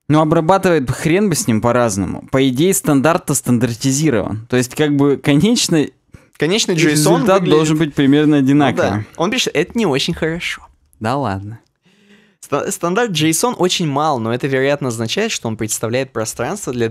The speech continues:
Speaker 2: интерпретации, следовательно, для особого нестандартного поведения.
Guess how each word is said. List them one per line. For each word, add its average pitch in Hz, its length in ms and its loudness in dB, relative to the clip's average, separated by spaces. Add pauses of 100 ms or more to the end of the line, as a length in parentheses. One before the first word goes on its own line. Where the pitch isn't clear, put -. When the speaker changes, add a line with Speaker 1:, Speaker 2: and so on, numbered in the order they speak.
(140)
Speaker 2:
интерпретации, 127 880 -6
следовательно, 131 500 -8
для 107 200 -2
особого 170 560 -2
нестандартного 120 680 -8
поведения. 131 600 -8